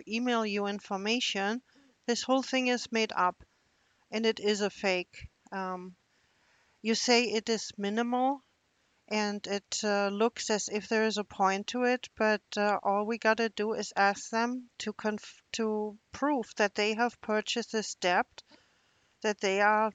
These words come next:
legally representing PayPal, and that they even exist. Because they don't, at least not with these names.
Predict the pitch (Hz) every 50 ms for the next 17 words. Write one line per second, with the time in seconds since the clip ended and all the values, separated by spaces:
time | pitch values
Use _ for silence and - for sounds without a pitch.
0 | _ - 208 202 214 208 - 226 220 226 226 220 214 208 - - 208 208 196 214
1 | 208 208 208 - 196 185 - - - 247 277 269 - - 185 180 180 196 233 254
2 | _ _ _ _ _ _ _ _ _ - - 240 226 240 226 - - 240 240 226
3 | 233 233 220 226 226 226 214 - - - - - - - - - - - - -
4 | - - - _ _ _ _ _ _ _ _ _ _ _ _ _ _ _ _ _
5 | _ _ _ _ _ _ _ _ _ _ _ _ - 202 - 233 202 202 214 202
6 | 180 190 175 151 147 156 170 - - - - _ _ _ _ _ - - 214 214
7 | 208 214 220 214 - - 220 208 202 202 - 214 196 - - 196 185 185 - -
8 | 196 175 170 170 175 180 175 - - -